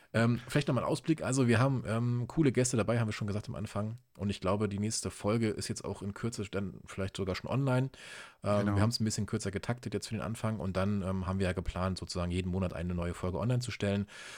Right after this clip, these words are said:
Speaker 1: Und
Speaker 2: Genau.
Speaker 1: deswegen, wenn das der Fall ist, wir teilen das, glaube ich, immer kräftig über unsere eigenen Instagram-Kanäle, über unseren Podcast, äh,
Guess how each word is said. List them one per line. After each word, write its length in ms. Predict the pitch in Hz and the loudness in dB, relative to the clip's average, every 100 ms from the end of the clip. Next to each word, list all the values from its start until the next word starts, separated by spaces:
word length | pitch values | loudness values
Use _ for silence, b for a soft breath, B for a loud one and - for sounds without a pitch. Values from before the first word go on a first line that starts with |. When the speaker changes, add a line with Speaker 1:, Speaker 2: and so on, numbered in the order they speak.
| B B B | B B B
Speaker 1:
Und 80 | 92 | -2
Speaker 2:
Genau. 100 | 95 | 0
Speaker 1:
deswegen, 220 | 95 98 | 2 2
wenn 120 | 95 | 4
das 140 | 98 - | 4 2
der 140 | 92 | -2
Fall 220 | - 98 98 | 0 0 0
ist, 160 | - | 0
wir 180 | 95 92 | 0 0
teilen 280 | - 95 98 | 0 0 0
das, 140 | 87 | 0
glaube 140 | 90 92 | 0 -2
ich, 80 | 85 | -2
immer 120 | 90 | -4
kräftig 360 | - 92 - | -4 -6 -6
über 140 | 92 92 | -4 -2
unsere 180 | 90 85 | -2 -2
eigenen 220 | 95 87 | -2 -2
Instagram-Kanäle, 760 | 85 - 87 92 - 92 92 | -4 -4 -4 -4 -2 -2 0
über 120 | 90 82 | -2 -2
unseren 220 | 85 85 | -4 -6
Podcast, 540 | - - 95 - - | -10 -6 -6 -6 -10
äh, 120 | 87 | -10